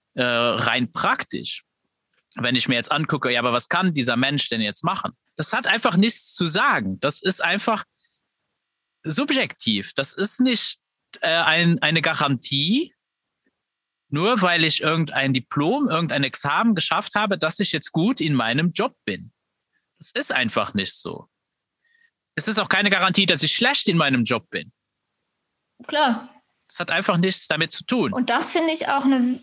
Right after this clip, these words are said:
Speaker 2: eine wichtige, eine wichtige Botschaft an junge Menschen, ne? Also zu sagen, ähm, mir fällt ja gleich wieder Joshua Collins ein mit dem Berufswege-Projekt. Also der hat Menschen interviewt,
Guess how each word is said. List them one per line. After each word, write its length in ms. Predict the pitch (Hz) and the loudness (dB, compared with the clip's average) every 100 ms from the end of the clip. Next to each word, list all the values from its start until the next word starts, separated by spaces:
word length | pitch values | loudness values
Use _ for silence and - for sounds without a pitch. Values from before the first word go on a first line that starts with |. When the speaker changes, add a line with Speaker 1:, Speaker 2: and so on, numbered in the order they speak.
| - | -2
Speaker 2:
eine 200 | 262 254 | -2 0
wichtige, 520 | 294 - 247 262 247 - | -4 -2 -2 -2 -4 -8
eine 180 | - 247 | -4 -2
wichtige 380 | 277 - 302 269 | -2 -4 -4 -2
Botschaft 460 | 247 302 294 262 - | -2 -4 -4 -6 -2
an 160 | 247 | 0
junge 220 | 262 269 | 2 2
Menschen, 360 | 247 277 277 240 | 2 0 -2 -2
ne? 180 | 247 277 | -2 -2
Also 220 | 247 247 | -2 -2
zu 160 | 240 247 | -4 -4
sagen, 600 | 254 262 262 254 254 - _ _ _ - _ - - 190 - 233 | -2 2 2 2 -2 -20 _ _ _ -20 _ -14 -6 -4 -2 0
ähm, 380 | 247 247 240 240 - | 2 4 2 0 -2
mir 140 | 262 | -2
fällt 240 | 262 269 | 0 0
ja 80 | 285 | 0
gleich 300 | 247 254 262 | 2 0 0
wieder 100 | 254 | 0
Joshua 400 | 254 262 262 262 | 2 0 0 -2
Collins 400 | 254 277 294 269 | 0 -2 0 -2
ein 260 | - 254 247 | -2 0 2
mit 180 | 247 247 | 2 0
dem 280 | 240 240 | 2 2
Berufswege-Projekt. 1500 | 247 240 339 - - 233 233 240 240 - - 233 247 247 247 - | 0 -2 -4 -6 -4 -2 0 0 -2 -6 -4 -2 -2 -4 -6 -4
Also 220 | 240 233 | -2 0
der 180 | 247 254 | 0 -2
hat 160 | 247 | 0
Menschen 460 | 262 277 294 285 269 | 0 2 0 0 0
interviewt, 720 | 254 254 247 240 277 330 - | 0 0 0 0 0 -2 -6